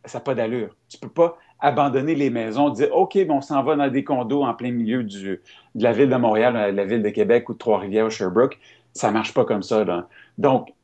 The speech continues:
tu peux pas commencer à tout détruire une économie. Tu peux essayer de restreindre l'étalement urbain, mais tu vas quand même avoir besoin de véhicules. Tu vas, tu vas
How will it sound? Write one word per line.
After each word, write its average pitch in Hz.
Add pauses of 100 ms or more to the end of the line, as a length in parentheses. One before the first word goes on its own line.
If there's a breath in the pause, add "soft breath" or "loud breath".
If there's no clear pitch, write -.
tu -
peux 147
pas 165
commencer 139
à 123
tout -
détruire 143
une 131
économie. 110 (440 soft breath)
Tu -
peux 143
essayer 135
de 127
restreindre 139 (160)
l'étalement 117
urbain, 117 (360 soft breath)
mais 123
tu -
vas 98
quand 131
même 160
avoir 143
besoin 123
de 135
véhicules. 139 (280 soft breath)
Tu -
vas, 90 (200)
tu -
vas 95